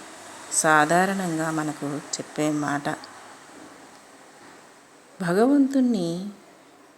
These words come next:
ఆశ్రయించడం అంటే కృష్ణుడి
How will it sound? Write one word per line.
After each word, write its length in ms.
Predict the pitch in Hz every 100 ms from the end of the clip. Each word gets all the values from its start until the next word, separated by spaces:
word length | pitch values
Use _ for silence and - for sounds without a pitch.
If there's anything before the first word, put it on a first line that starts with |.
| - - - - - - -
ఆశ్రయించడం 760 | 156 151 - 165 160 156 - 156
అంటే 380 | 151 156 190 269 - - - - - -
కృష్ణుడి 720 | - 220 226 269 262 196 151